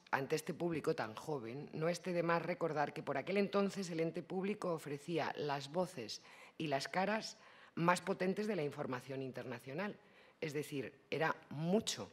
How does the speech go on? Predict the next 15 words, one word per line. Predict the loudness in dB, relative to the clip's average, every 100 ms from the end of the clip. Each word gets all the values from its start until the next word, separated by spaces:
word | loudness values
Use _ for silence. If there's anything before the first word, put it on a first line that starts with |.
| -12 -4
competir | -2 -2 -2 0 0 -4 -20 -20 -20 -2
con | 0 4
dos | 4 4 2 -4 -8 -20 _
corresponsales | -4 -4 -2 -2 0 2 4 2 0 -2
o | -2
enviados | -2 0 4 4 2 -2
extranjeros | -6 -6 -6 -4 -2 -2 -6 -16 -20 -20 -20 -8
eh, | -4 -2 -2 -4 -6 -8 -8
del | -8 -6 -4 -4
ente | -6 -8
público. | -12 -14 -16 -16 -20 -20 -20 -18 -4
Gervasio | 2 2 2 0
Sánchez | 0 0 0 -2 -2 -6 -20 -12
lo | -4 -2
logró. | -2 -2